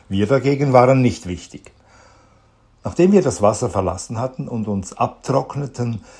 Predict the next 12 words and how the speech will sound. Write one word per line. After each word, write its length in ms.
ging 200
der 100
Badespaß 960
am 100
hinteren 540
Ende 300
des 260
Weihers 400
in 220
seine 260
nächste 460
Phase. 480